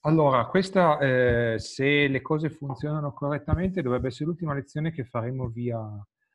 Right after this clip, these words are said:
eh, via Zoom. Eh, da quanto sento da colleghi,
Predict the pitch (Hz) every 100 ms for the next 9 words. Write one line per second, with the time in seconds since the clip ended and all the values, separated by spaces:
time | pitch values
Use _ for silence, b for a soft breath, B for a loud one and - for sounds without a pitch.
0 | _ _ 110 104 101 110 120 117 156 143
1 | 156 165 175 165 135 113 117 110 110 110
2 | - 135 135 143 135 127 - 135 139 131
3 | 120 113 113 110 - 123 113 131 135 120
4 | 110 101